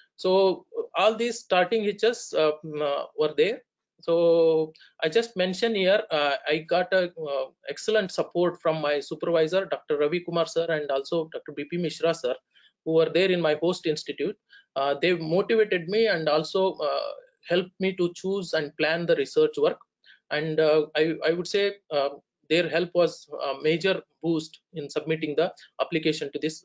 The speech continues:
India Alliance Fellowship. So after, uh, submitting the preliminary application, the full application was asked, and, uh, I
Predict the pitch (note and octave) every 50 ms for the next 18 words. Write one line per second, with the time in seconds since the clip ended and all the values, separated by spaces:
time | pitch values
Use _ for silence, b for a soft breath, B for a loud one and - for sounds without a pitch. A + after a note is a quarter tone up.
0 | _ - C#3+ C#3 C#3 C#3+ D3+ D3+ C3+ C3+ B2+ C3 B2+ - - - A#2 A#2 A2 -
1 | - D3+ - _ _ _ B B B B B B B B _ - - G3+ G3 G3
2 | F#3+ F3+ E3+ E3 F#3 F#3 - - A#3+ A#3+ B3 A#3+ A#3+ A3+ A3 G#3 - - - -
3 | F#3 F3 E3+ A3+ A#3+ A#3 A#3 A3 A3 A3 G3+ G#3 G#3+ G#3+ G#3 G3+ F#3 D3+ D#3+ D#3
4 | - - - E3 F3 G3+ G3+ G#3+ G#3 G3 G3 F#3+ F3+ E3+ D3 - - F3 F3 -
5 | C#3+ C3 - E3 F#3 A#3 - _ _ _ - D#3 D3+ D3 D#3 D3+ D3+ D3 D3 -
6 | _ _ _ _ _ _ _ _ _ _ _ _ G#3 A3 G#3+ G3+ G3 G3 G3 F#3+
7 | - F#3 F3+ - F#3+ F3+ E3 D#3 D3 C3+ C3+ D3 G3+ C4+ - - - - E3 E3+
8 | E3+ E3+ D#3+ E3 D#3+ D#3 D#3 D#3 D#3 - _ _ E3 _ - D3+ F3+